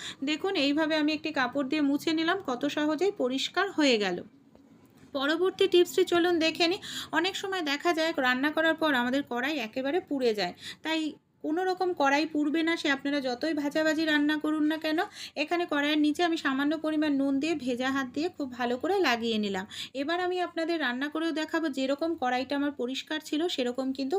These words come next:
পরিষ্কারই থাকবে, কোনো রকম মাজা ঘষা করার প্রয়োজন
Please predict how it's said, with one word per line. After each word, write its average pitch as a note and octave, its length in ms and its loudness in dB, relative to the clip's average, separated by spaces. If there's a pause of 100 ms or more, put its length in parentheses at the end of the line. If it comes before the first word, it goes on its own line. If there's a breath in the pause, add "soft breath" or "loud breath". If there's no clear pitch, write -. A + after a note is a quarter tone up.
পরিষ্কারই C#4+ 540 -4 (200)
থাকবে, G#3+ 420 0 (440 loud breath)
কোনো E4+ 260 -2
রকম F4+ 300 2
মাজা C4 280 0
ঘষা C#4 260 0
করার E4 220 2
প্রয়োজন C#4 420 0